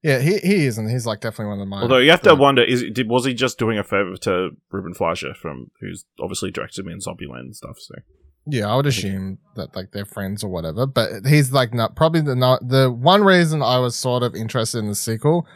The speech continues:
Speaker 1: was as soon as I read all the spoilers about the, 'cause I knew, like, I, I did, 'cause I didn't care about the movie. I,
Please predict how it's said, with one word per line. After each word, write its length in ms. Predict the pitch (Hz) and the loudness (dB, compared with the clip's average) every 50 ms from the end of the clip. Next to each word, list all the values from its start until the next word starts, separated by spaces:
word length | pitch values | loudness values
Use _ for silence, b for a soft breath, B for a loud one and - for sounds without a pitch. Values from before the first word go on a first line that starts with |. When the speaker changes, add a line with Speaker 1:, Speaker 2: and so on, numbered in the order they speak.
| b b | b b
Speaker 1:
was 160 | - 127 110 113 | -4 -4 -4 -2
as 80 | 110 | -4
soon 140 | - 127 117 | -4 -2 -4
as 120 | 117 113 | -2 -2
I 80 | 113 110 | -4 -4
read 200 | 107 107 104 107 | -4 -4 -4 -2
all 120 | 104 98 | -4 -4
the 100 | 95 104 | -4 -8
spoilers 460 | - - - 98 95 95 98 104 104 98 | -10 -10 -10 -8 -8 -6 -8 -8 -10 -10
about 260 | 90 92 85 - _ | -10 -12 -12 -12 _
the, 380 | - 98 92 92 87 87 78 95 | -10 -8 -8 -6 -8 -8 -10 -8
'cause 140 | - 135 143 | -4 0 2
I 80 | 165 147 | 2 2
knew, 400 | 127 117 110 107 104 101 95 - _ _ _ _ _ - | 2 0 -2 -2 -4 -4 -6 -10 _ _ _ _ _ -6
like, 180 | 120 107 104 117 | -6 -6 -4 -4
I, 80 | - - - - | -8 -8 -4 0
I 100 | 123 127 | 0 0
did, 400 | 123 113 123 110 101 110 127 - - - | 0 0 -2 -4 -4 -8 -16 -20 -14 -4
'cause 140 | - 151 160 | 0 0 2
I 60 | 175 | 2
didn't 160 | 180 156 - | 2 0 0
care 120 | 127 120 110 | 0 -2 0
about 140 | 110 107 - | 0 -2 -4
the 60 | - | -4
movie. 260 | 104 104 95 92 95 | -4 -4 -4 -4 -6
I, 140 | 92 95 | -6 -8